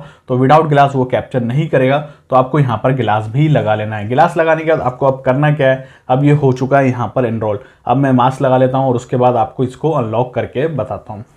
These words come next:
तो दोस्तों, आप देख सकते हैं, ये मैंने मास्क लगा लिया है और मैं आपको थोड़ा दिखाने के लिए यहाँ पर मैंने ऐसा करा। अब मैंने यहाँ पर मोबाइल को लॉक करा, लॉक करने के बाद आप देखेंगे फट से यहाँ पर अनलॉक हो चुका है। आप देखेंगे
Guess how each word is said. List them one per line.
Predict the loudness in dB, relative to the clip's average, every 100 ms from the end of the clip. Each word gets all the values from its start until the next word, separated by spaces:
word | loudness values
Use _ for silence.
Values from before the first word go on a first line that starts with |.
| _
तो | 2
दोस्तों, | 2 4 2
आप |
देख | 4 0
सकते | -2 -2
हैं, | 0
ये | 2
मैंने | 2
मास्क | 0 -2 -4 -2
लगा | 2
लिया | 4 4 2
है | 2 -10 _ -6
और | -4
मैं | 0
आपको | -2 -2
थोड़ा | -2 0
दिखाने | -2 -2 -2 0
के | 0
लिए | 0
यहाँ | -2 -4
पर | -4 -6
मैंने | -6 -10
ऐसा | -10
करा। | -10 -10
अब | -10 -4
मैंने | -2 0
यहाँ | -2 -2
पर | -4
मोबाइल | -4 -4 -4
को | -2
लॉक | 0 0 0
करा, | -2 -2 -6 _ _ _ -2
लॉक | -2 0
करने | -2 0
के | 0
बाद | 2
आप | 0
देखेंगे | 0 -4 -2 -4 -8 -8
फट | -10
से | -4 -4
यहाँ | -4 -6
पर | -4 -4
अनलॉक | -4 -2 -2 -2 -12 -6
हो | -4
चुका | -4 -6
है। | -6
आप | -4
देखेंगे | -2 0 0 0 0